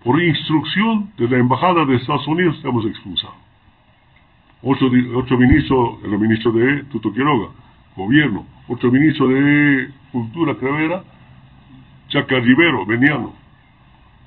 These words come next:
Igualmente me informó, nos ha instruido la expulsión de Evo del Congreso, de la Cámara de Diputados,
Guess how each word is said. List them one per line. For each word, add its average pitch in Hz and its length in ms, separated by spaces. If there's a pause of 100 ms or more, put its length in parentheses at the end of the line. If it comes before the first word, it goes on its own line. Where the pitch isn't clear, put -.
(240)
Igualmente 151 380
me 131 120
informó, 139 540 (460)
nos 107 160
ha 151 80
instruido 170 840 (560)
la 110 80
expulsión 117 460
de 151 80
Evo 156 180
del 120 120
Congreso, 160 680
de 85 60
la - 100
Cámara 127 280
de 127 60
Diputados, 160 640